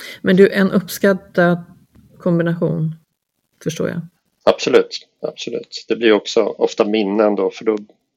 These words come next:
Speaker 2: medan man vandrar, pra-, då pratar vi om historia, natur och,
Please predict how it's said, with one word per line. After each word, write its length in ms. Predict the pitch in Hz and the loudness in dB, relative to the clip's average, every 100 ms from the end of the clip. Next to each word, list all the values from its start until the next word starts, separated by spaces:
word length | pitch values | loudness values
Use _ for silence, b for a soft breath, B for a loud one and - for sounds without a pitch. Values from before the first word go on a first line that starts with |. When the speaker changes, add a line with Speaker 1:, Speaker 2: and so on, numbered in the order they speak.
| _ - | _ 2
Speaker 2:
medan 180 | 110 - | 4 6
man 120 | 110 | 6
vandrar, 420 | 110 104 98 104 104 | 8 8 6 0 0
pra-, 480 | 123 110 - 110 - _ _ | 2 0 0 -12 -20 _ _
då 120 | 120 117 - | -4 -2 4
pratar 280 | 110 - | 4 4
vi 60 | 107 | 0
om 120 | 95 | 0
historia, 800 | 98 - 113 104 104 104 104 104 | -2 0 2 2 -2 0 2 2
natur 720 | 104 98 117 107 104 104 101 | 2 0 2 2 0 -2 0
och, 140 | 101 | 0